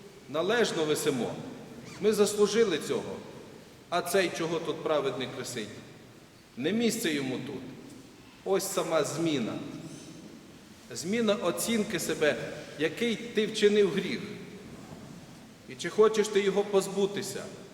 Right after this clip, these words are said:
чи хочеш змінитися, чи хочеш стати кращим, іншим. І, змінившись, перший попадає в рай. Тому хай не лякають вас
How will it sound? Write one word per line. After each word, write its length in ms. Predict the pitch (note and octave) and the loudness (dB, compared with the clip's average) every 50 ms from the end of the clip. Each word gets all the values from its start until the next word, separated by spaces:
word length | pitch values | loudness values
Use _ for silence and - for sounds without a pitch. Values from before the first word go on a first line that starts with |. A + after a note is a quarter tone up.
| - - - - - | -18 -20 -20 -18 -14
чи 80 | - C3 | -12 -8
хочеш 340 | - F#3 F#3+ F#3+ - F#3 D3+ | -4 -4 -2 0 0 0 0
змінитися, 880 | C3+ B2+ C#3 F3 F#3 F#3+ G#3 A3+ A3+ G#3 - C#3+ B2+ G2 - - - - - - - - - - - - - - - - - - - - - - - - - - - - - - - | -2 -4 -2 2 4 4 6 8 6 6 4 2 -4 -6 -6 -6 -8 -10 -10 -12 -14 -14 -16 -16 -18 -20 -20 -20 -20 -20 -20 -20 -20 -20 -20 -20 -20 -20 -20 -20 -20 -20 -20 -16 -12
чи 100 | - D#3 | -12 -4
хочеш 380 | - - A3 G#3+ A3 - G3 - | 2 4 4 6 6 2 0 -2
стати 420 | - - - G#3 F#3+ - - F3 - - | -2 0 2 2 2 2 0 -2 0 2
кращим, 480 | G3+ G#3 G3+ F3 D#3+ - - - C#3 A#2+ - - G3+ | 4 6 6 6 4 2 -2 -4 -4 -4 -4 -4 -2
іншим. 420 | G#3+ A3 G#3+ F3+ - - - - - - - - - - - - - - - - - - - - - - - - - - - - - - - - - - - - F5 - - - - - - - - - - - - - - - - - - | 0 2 2 2 0 -2 -6 -6 -8 -10 -12 -12 -14 -14 -14 -12 -12 -12 -12 -12 -14 -14 -14 -14 -12 -12 -12 -12 -12 -12 -12 -12 -12 -14 -14 -14 -14 -14 -14 -14 -14 -16 -16 -16 -16 -16 -18 -18 -18 -20 -20 -20 -20 -20 -20 -20 -20 -14 -10
І, 80 | F3 D#3+ | -10 -8
змінившись, 800 | C#3 - - D#3 D#3+ E3+ G3 A3+ A#3+ G#3 - - - C3 - - - - - - - - - - - | -8 -6 -6 -4 -2 2 2 4 4 2 2 0 -2 -2 -2 -6 -10 -12 -12 -14 -16 -16 -16 -6 0
перший 320 | F3+ G3 G3 - - G3 | 0 0 0 0 -2 -4
попадає 600 | E3+ - D3+ C#3 - C#3+ C3 C#3 D3 D3 C#3 C3+ | -4 -2 -4 -4 -2 -2 -2 0 2 2 2 2
в 100 | B2 A#2 | 0 0
рай. 180 | A#2 G#2+ F#2 D#2+ - - - - - - - - - - - - - - - - - - - - - - - - - - - - - - | -4 -4 -6 -8 -10 -12 -14 -16 -16 -18 -18 -18 -18 -20 -20 -18 -18 -18 -18 -18 -20 -20 -20 -20 -20 -20 -20 -20 -20 -20 -20 -20 -14 -6
Тому 220 | - F3+ G#3 G#3+ | -2 4 6 6
хай 200 | G#3 G#3+ G#3+ G#3+ | 6 6 6 6
не 140 | G#3 G#3+ G#3 | 6 6 6
лякають 540 | G#3 G3+ G3 G3+ A#3 A#3+ A3+ A3+ A3 A3 - | 6 6 4 4 6 6 6 4 4 0 0
вас 320 | F3+ G#3 A3 G#3 G3 - | 4 6 6 6 4 2